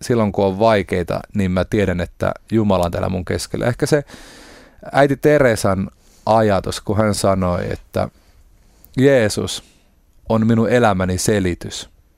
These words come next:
Jeesus on meidän elämämme selitys. Se jotenkin puhuu mulle siitä, että kun mä katson Jeesuksen elämää, hän joutui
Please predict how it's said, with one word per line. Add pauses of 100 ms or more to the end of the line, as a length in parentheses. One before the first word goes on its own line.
(840)
Jeesus
on
meidän
elämämme
selitys.
Se
jotenkin
puhuu
mulle
siitä,
että
kun
mä
katson
Jeesuksen
elämää,
hän
joutui